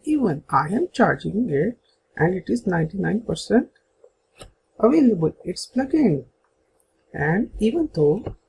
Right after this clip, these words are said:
if I am plugging it out, see, it is ninety-nine percent remaining. It means it is perfectly working. So if battery icon disappeared,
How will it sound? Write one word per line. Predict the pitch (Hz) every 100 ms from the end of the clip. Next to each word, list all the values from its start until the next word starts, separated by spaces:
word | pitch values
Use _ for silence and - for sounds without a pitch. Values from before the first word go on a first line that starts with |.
| _ _ _ _ 254
if | -
I | 277
am | 240 233
plugging | 196 220 240
it | 220 -
out, | 143 160 247 - - - - _ _ _ _ _ _ _ _ _ _ _
see, | - - - 214 180 233 - - _ _ _ _ _ _ _ _ _ _ _ _ _
it | _ -
is | 262 220
ninety-nine | 170 175 233 226 233
percent | 233 277 277
remaining. | 330 311 220 143 143 _ 175
It | - 180
means | 233 -
it | _ _ 202
is | 254 330 - -
perfectly | 185 - 156 - 214
working. | 240 339 - 185 143 - - - - - - _
So | - - 170 180 330 - _ _ _ _ _ _ _ _ _ _ _ _ _ _ _ -
if | 208 -
battery | 175 185 - 349 196
icon | - 196 190
disappeared, | 185 - - 175 160 151 175 240